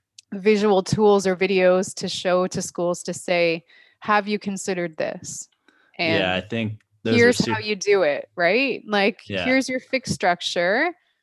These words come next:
Speaker 1: <laughs> Here's a video of what happens, like, in the <laughs> rain or,
Speaker 2: Yeah.
Speaker 1: you know, when kids get bored of it or it breaks down. Here's what happens when you put loose parts in, and
Speaker 2: Yeah.
Speaker 1: what, how the tr-,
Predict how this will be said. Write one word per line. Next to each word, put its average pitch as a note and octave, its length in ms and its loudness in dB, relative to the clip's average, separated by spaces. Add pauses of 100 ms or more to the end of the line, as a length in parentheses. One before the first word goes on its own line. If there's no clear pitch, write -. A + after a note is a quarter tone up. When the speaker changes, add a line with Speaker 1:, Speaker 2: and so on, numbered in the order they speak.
(140)
Speaker 1:
<laughs> - 320 -20
Here's C#4 500 4
a D4 60 4
video C#4 360 6
of B3+ 60 2
what A#3 120 4
happens, A3+ 480 2
like, G3 160 2
in G3+ 120 -4
the F#3+ 100 -2
<laughs> A#3+ 220 2
rain A#3+ 360 2
or, F#3 260 0 (260)
Speaker 2:
Yeah. G#2+ 220 -2
Speaker 1:
you A3 80 0
know, G#3 120 4
when G#3 160 0
kids A3+ 260 0
get G#3 220 -2
bored G#3+ 280 4
of G3 100 0
it G3+ 280 4
or F#3 160 4
it F3+ 100 -4
breaks G3+ 300 -2
down. F3+ 500 -4 (500)
Here's B3+ 320 0
what A#3+ 120 2
happens A3 440 -2
when G3+ 160 -6
you F#3+ 100 -8
put F#3+ 260 -2
loose F#3+ 200 -6
parts - 420 -10 (120)
in, A#3 240 -14 (720)
and G3+ 260 -2
Speaker 2:
Yeah. D#3 220 -12
Speaker 1:
what, G3 160 -6 (120)
how G3+ 220 0
the G3 100 -2
tr-, - 280 -4